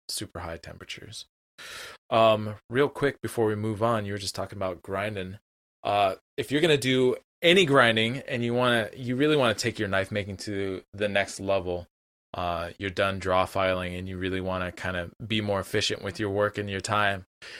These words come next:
and you're trying not to just do the one by thirty, a two-by-seventy-two inch grinder is a solid go-to for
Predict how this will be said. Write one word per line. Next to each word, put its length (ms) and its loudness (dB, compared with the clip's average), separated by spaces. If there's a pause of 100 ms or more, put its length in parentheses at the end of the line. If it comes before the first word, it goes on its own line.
(140)
and 240 -2
you're 120 -2
trying 360 6
not 200 4
to 80 0
just 320 -2
do 120 6
the 80 6
one 240 2
by 160 6
thirty, 460 0 (460)
a 160 -2 (100)
two-by-seventy-two 1120 2
inch 200 -2
grinder 680 0 (580)
is 560 2 (600)
a 60 -2
solid 640 4
go-to 560 2
for 400 0